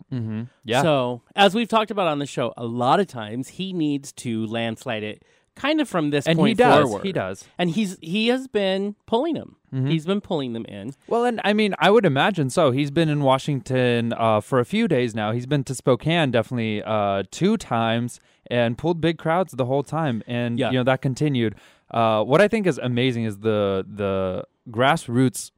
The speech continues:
Speaker 1: part of this whole
Speaker 2: Mm-hmm.
Speaker 1: campaign is that it's about the
Speaker 2: Mm-hmm.
Speaker 1: people, uh, and it's proven to be very successful, especially when people believe, because, uh, you know, Hillary has the money, he has the people,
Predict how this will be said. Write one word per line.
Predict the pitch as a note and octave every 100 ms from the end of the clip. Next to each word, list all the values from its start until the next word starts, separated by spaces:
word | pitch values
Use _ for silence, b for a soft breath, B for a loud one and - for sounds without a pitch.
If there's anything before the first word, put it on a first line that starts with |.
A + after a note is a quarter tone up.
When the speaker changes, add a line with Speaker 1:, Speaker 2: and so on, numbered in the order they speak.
| -
Speaker 1:
part | - G#2+ A2+
of | G2
this | G2+ -
whole | G#2+ G2
Speaker 2:
Mm-hmm. | C3
Speaker 1:
campaign | G#2 G#2+ G#2+ F#2 F#2+
is | G#2
that | G#2+
it's | A#2 -
about | B2+ G2+
the |
Speaker 2:
Mm-hmm. | G2+ A2+
Speaker 1:
people, | A#2+ A#2 A2+ G#2+ b b b
uh, | G#2+ G#2+
and | E3+
it's | G3+
proven | - G#3+ A3+
to | G3+
be | F#3 F#3+
very | D#3 F3
successful, | - E3+ F#3+ G3+ C3
especially | A#2 C3+ - C#3+
when | C3+
people | D3+ C3+
believe, | A2+ A2+ D#3+ C#3 A2+
because, | A2+ A#2+ A2 - b b b -
uh, | A2+ A2
you | B2+
know, | B2+ A2+ A2 - -
Hillary | B2+ D3 C3+ B2
has | A#2+
the | A2
money, | A#2 A#2 B2 A#2
he | A#2 A2
has | G#2+
the | G2
people, | F#2+ F3+ C#3 A#2+ A2+